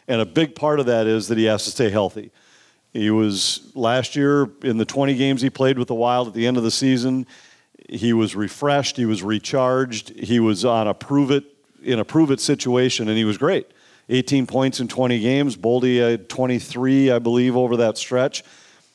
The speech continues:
If you stretch that out over eighty-two, you got something magic. But it's been a while since he's been able to do that for eighty-two games. I think that's one of the big questions for this team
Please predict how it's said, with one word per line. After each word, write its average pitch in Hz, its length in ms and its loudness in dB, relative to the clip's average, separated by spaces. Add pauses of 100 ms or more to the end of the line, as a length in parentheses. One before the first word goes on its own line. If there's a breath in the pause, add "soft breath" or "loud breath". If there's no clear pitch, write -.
(100)
If 117 200 -4
you 120 220 2
stretch - 440 -2
that 123 180 0
out 127 160 2
over 120 240 0
eighty-two, 127 420 0
you 127 220 2
got 113 220 0
something 107 380 -4
magic. 104 480 -2
But 101 320 -2 (400 loud breath)
it's - 180 -6
been 147 220 -2
a 151 40 2
while 117 360 0
since 113 260 -4
he's 113 160 -2
been 110 160 -2
able 113 260 2
to 98 80 -4
do 117 260 2
that 104 260 2
for 110 180 0
eighty-two 110 380 -2
games. 95 420 -2
I 101 140 0
think 104 180 -4
that's 107 220 -2
one 113 120 -2
of 101 60 -2
the 98 60 -4
big 101 220 -2
questions 107 440 -4
for 110 120 -6
this 95 200 -4
team 110 400 -4